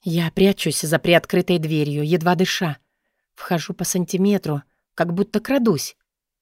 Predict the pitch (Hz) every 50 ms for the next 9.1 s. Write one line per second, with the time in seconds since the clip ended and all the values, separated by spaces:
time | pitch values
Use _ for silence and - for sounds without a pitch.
0 | _ _ _ - 156 147 147 143 143 139 139 151 156 - - 175 170 160 - 165
1 | 151 165 165 - - 175 151 156 160 170 165 - - 170 165 160 151 156 151 160
2 | 190 214 190 180 160 160 160 151 170 170 170 165 160 - - - 233 220 208 185
3 | 175 165 151 - _ _ _ _ _ _ - 180 160 - - 190 214 240 233 -
4 | 160 - - - - 180 180 175 175 180 190 196 202 214 220 214 185 151 135 131
5 | _ _ _ _ _ _ _ _ _ _ _ _ _ - 170 175 190 196 190 -
6 | - - 202 180 190 190 185 185 185 185 185 185 190 202 220 208 - 190 180 190
7 | 180 190 196 190 180 190 226 226 226 - 190 - 185 175 202 220 214 202 - -
8 | 202 214 220 220 214 214 - 262 233 - 247 - - 277 277 254 220 175 147 -
9 | -